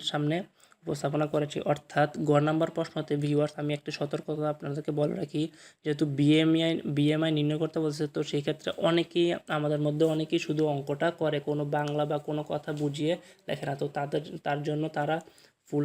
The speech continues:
নাম্বার বা পুরো নাম্বার প্রশ্নের মধ্যে পায় না। তো সেই জন্য ভিউয়ার্স আমি বাংলা কথাটি সব বুঝিয়ে তারপরে আমি ম্যাথমেটিক্যাল টার্মটি সমাধান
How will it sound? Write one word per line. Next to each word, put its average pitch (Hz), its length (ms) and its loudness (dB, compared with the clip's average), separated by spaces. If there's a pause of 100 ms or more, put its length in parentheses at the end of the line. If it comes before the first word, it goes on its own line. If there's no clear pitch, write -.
নাম্বার 156 340 0
বা 151 80 4 (460)
পুরো 151 180 0 (100)
নাম্বার 147 300 0 (100)
প্রশ্নের 151 320 -8
মধ্যে 156 160 -4 (100)
পায় 139 200 -4
না। 139 60 -6 (380)
তো - 60 -12 (100)
সেই 147 160 2
জন্য 160 140 6 (120)
ভিউয়ার্স 156 240 2 (100)
আমি 151 120 2 (160)
বাংলা 151 260 2 (120)
কথাটি 160 380 -4
সব 156 120 4 (120)
বুঝিয়ে 151 340 4 (160)
তারপরে 156 380 2 (100)
আমি 151 100 2 (100)
ম্যাথমেটিক্যাল 151 500 -2
টার্মটি 156 340 0 (400)
সমাধান 143 300 0